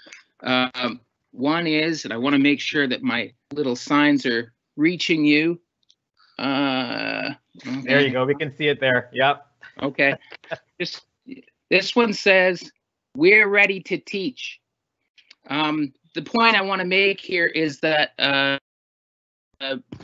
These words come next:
Speaker 1: you know, the covid nineteen pandemic didn't, uh, stop us from, uh, completing our winter courses in March and April, and we would be ready to teach tomorrow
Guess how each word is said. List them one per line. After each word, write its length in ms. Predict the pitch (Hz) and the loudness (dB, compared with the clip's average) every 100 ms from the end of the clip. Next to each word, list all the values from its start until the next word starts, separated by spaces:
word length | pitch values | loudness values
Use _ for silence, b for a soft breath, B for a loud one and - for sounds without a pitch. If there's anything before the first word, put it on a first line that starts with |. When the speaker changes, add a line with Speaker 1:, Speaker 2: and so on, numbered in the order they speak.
| - - | -18 -6
Speaker 1:
you 80 | 151 | -2
know, 140 | 147 | -2
the 240 | - - 139 | -4 -10 -2
covid 320 | 220 208 170 | 0 0 -2
nineteen 640 | 175 175 - 185 180 160 - _ - | -4 -4 -4 -6 -4 -6 -8 _ -4
pandemic 520 | 151 147 147 139 120 | 2 4 4 2 0
didn't, 400 | 160 165 160 - - | -2 0 -2 -6 -8
uh, 200 | 131 131 120 _ | -4 -4 -6 _
stop 360 | - 156 156 160 | -4 0 2 0
us 380 | 165 - - _ _ _ _ | -2 -6 -18 _ _ _ _
from, 560 | - 151 147 143 135 127 - | -4 2 4 4 2 0 -4
uh, 180 | 127 127 | -6 -4
completing 400 | - 123 175 160 | -6 -2 0 2
our 100 | 151 | 2
winter 280 | 143 160 165 | 0 0 -4
courses 580 | - 156 156 165 165 - b b _ | 0 -2 -2 -8 -8 -16 b b _
in 140 | 131 | 4
March 240 | 135 147 - | 4 4 0
and 80 | 139 | 0
April, 420 | 147 - 156 147 | 0 0 -2 -2
and 420 | - 135 131 127 123 | -2 0 4 2 2
we 220 | 156 180 | 0 2
would 160 | 175 | 2
be 140 | 147 151 | 2 2
ready 340 | 147 151 151 | 2 2 0
to 120 | 131 | -4
teach 340 | 123 147 131 - | -4 -2 -2 -4
tomorrow 640 | 160 175 208 135 107 | -4 0 2 0 -2